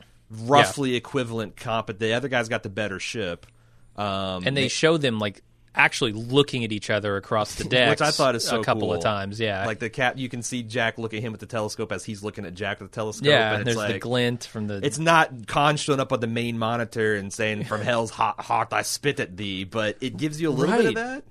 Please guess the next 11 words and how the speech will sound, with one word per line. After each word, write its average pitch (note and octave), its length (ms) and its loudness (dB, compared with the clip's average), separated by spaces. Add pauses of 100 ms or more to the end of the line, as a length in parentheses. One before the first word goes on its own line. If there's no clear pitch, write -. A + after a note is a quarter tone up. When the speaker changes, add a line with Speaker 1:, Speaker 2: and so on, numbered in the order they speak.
(180)
Speaker 2:
Yeah, A3 240 8
you. F3+ 320 0 (1300)
So, A#3 200 -6
so - 120 0
that's A#3 140 6
the C#4 60 -2
interesting F#3+ 440 0
thing. A3 160 2
Like, C#3 220 0
you E3+ 160 -4
understand D3+ 1120 2